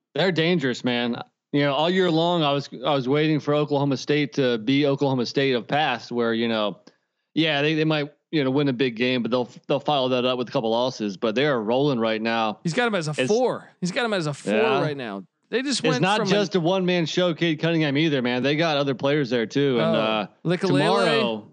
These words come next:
Speaker 2: Likalele or whatever the hell you pronounce his name as, that guy can play.
Speaker 1: Yeah, and he's missed the last couple games.
Speaker 2: Yeah.
Speaker 1: And they're still beating Oklahoma. Um, tomorrow, I think they're an eleven-point dog at Baylor.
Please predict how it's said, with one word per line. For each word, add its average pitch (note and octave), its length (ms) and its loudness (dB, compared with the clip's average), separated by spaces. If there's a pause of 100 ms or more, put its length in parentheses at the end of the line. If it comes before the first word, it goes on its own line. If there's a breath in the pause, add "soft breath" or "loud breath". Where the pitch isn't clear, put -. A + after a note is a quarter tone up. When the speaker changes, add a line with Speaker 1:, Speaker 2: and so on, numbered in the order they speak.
(120)
Speaker 2:
Likalele G#3+ 760 0
or F3 120 0
whatever G3+ 300 0
the F#3 80 0
hell F#3+ 200 0
you F#3 60 0
pronounce F#3 300 -2
his E3+ 140 -4
name F3+ 200 -2
as, D#3+ 160 0
that F3 160 -2
guy G3 140 -2
can E3 140 -4
play. D#3+ 400 -4 (580)
Speaker 1:
Yeah, A3 240 2
and F3 180 2
he's A3 180 2
missed A#3 280 0
the G#3+ 60 0
last D#3+ 220 0
couple C3+ 200 -2
games. G#2+ 500 -4 (140)
Speaker 2:
Yeah. D3+ 240 -2
Speaker 1:
And D#3+ 120 0
they're F3 120 2
still A#3 300 -2
beating F3+ 320 2
Oklahoma. B2 640 -2 (480)
Um, A#2+ 420 0
tomorrow, F3 560 2
I D3+ 40 0
think F#3+ 180 -2
they're D#3 160 0
an C3+ 80 -2
eleven-point D3 600 -2
dog C3+ 340 0
at A#2 200 -2
Baylor. A2+ 400 -2